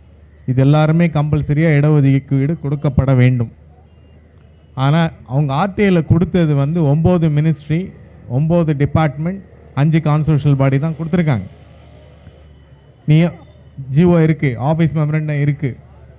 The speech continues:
ஆக்ஷன் எடுக்கணும்னு. நீங்களாம் மத்திய அரசு இதுல நீங்க நெட்ல போய் பாருங்க.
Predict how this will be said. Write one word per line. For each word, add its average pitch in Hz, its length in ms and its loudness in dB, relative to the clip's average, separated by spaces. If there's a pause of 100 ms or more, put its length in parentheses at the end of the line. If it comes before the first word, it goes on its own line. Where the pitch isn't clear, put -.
(160)
ஆக்ஷன் 156 380 -2
எடுக்கணும்னு. 143 600 2 (200)
நீங்களாம் 143 260 2
மத்திய 147 300 0
அரசு 139 540 0
இதுல 135 180 0
நீங்க 147 280 -2
நெட்ல 147 200 -2
போய் 147 160 -2
பாருங்க. 143 580 -2